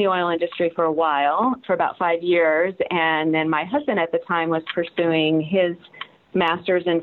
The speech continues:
fine arts, uh, and was accepted into Penn's program outside of Philadelphia. So, uh, I pursued job opportunities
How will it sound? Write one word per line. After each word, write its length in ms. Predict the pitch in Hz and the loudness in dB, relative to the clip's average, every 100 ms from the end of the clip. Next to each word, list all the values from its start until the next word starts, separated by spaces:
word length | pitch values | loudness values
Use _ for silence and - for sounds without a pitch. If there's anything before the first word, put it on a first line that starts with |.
| 175 | -2
fine 180 | 165 160 156 | -2 0 0
arts, 240 | 156 - - - | 0 -4 -12 -6
uh, 380 | 175 165 156 151 139 | -2 0 0 0 -2
and 320 | 170 160 156 156 156 | -2 0 0 0 0
was 100 | 156 160 | 0 -2
accepted 400 | - 170 - 170 | -4 -4 -2 -2
into 280 | 156 160 - - | -2 -2 -6 -6
Penn's 340 | - 160 185 196 - | -2 -2 -2 -4 -2
program 360 | 214 208 214 226 175 | 0 2 0 2 -2
outside 260 | - 175 165 | 0 -2 0
of 40 | 175 | 0
Philadelphia. 600 | 165 160 156 156 175 156 - | 2 2 0 0 0 0 0
So, 340 | 165 156 156 160 - - - - - - | 0 2 0 -4 -12 -20 -20 -20 -20 -6
uh, 400 | 175 170 160 156 143 - | -2 0 2 0 -2 -4
I 260 | 156 175 180 180 180 - | 0 0 0 0 -2 -4
pursued 720 | 185 - - 170 170 165 165 160 - 175 | -6 -6 -2 2 2 2 0 0 -4 -2
job 220 | 180 180 180 | 0 0 0
opportunities 640 | 165 170 - 180 170 165 | -2 -4 -2 -2 2 0